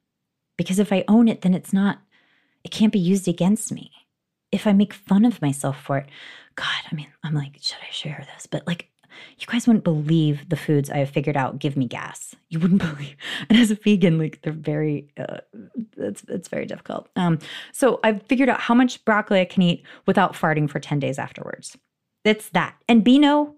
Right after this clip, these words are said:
ugh, you guys, Beano is your best friend if you are also, if you're listening to this and you're like, "Relatable," get Beano. Get the Beano. Um, get Gas X. I mean, get all these things. Um, also,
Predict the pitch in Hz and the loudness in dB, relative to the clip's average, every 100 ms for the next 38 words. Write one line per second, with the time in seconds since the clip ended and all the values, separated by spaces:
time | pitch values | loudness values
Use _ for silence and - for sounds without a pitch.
0 | - - - - _ _ 208 220 208 - | -10 -10 -10 -20 _ _ 2 4 2 0
1 | - 190 220 220 196 175 160 - 156 147 | -2 2 6 6 2 0 -2 -2 -2 -2
2 | 151 151 143 - 151 143 - 202 220 196 | -2 0 0 0 -2 -2 0 4 4 4
3 | 185 202 190 175 160 151 151 156 165 277 | 2 2 0 0 -2 -2 0 -2 0 -2
4 | 330 311 247 254 - - _ 190 - 151 | -4 -2 0 0 -4 -20 _ -2 0 0
5 | 143 80 147 - 185 - 165 170 147 160 | 0 -2 -10 0 0 2 0 0 2 2
6 | 151 123 139 - - - _ 160 160 151 | 2 0 -6 -14 -20 -20 _ -2 2 2
7 | 147 147 139 135 208 254 - 113 143 - | 0 -2 -4 -2 -4 -4 -6 -10 -10 -2
8 | 175 175 - 170 196 233 196 139 - - | 2 2 0 -2 -2 -2 -4 -8 -8 -12
9 | - 160 160 - 170 208 208 | -4 -2 0 -2 -2 0 -2